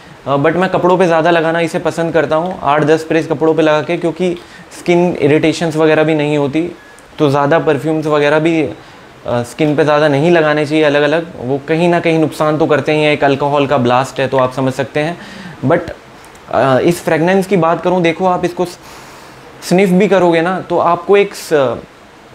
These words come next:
seductive smell का पता चल जाएगा कि हाँ भाई बहुत अच्छी fragrance बनाई है इन्होंने। मेरे को gentleman से अगर पूछो तो दस में से rating देनी हो तो gentleman को मैं दूंगा दस में से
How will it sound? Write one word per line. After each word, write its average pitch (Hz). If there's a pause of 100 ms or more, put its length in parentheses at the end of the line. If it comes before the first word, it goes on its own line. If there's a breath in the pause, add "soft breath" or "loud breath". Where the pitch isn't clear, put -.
(420)
seductive 175 (640 loud breath)
smell 170
का 185
पता 170
चल 160
जाएगा 151
कि 170
हाँ 151
भाई 170
बहुत 143
अच्छी 139
fragrance 151
बनाई 139
है 147
इन्होंने। 143 (480 loud breath)
मेरे 139
को 156
gentleman 165
से 175
अगर 160
पूछो 156
तो 151 (320 loud breath)
दस 147
में 165
से 165
rating 156
देनी 151
हो 151
तो 147
gentleman 151
को 156
मैं 151
दूंगा 143
दस 143
में 143
से 151